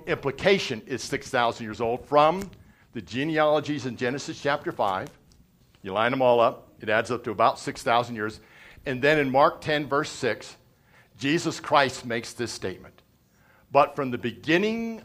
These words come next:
of the creation, God made them male and female." What is Jesus telling us? Man and woman were on this planet from the beginning of the creation. In other words, that's a young earth. You have some more, Ray.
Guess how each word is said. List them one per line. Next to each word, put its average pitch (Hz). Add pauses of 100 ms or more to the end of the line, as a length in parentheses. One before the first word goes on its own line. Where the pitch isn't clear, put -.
(120)
of 160
the 160
creation, 131 (100)
God 127
made 123
them 117
male 110 (100)
and 110 (120)
female." 90 (580)
What 123
is 131
Jesus 151
telling 160
us? 170 (460)
Man 127
and 180
woman 113 (100)
were 107
on 113
this 120
planet 110
from 107
the 95
beginning 95 (180)
of 90
the 101
creation. 82 (1400)
In 120
other 110
words, 98
that's 117
a 107
young 98
earth. - (480)
You 135
have 127
some 113
more, 95
Ray. 80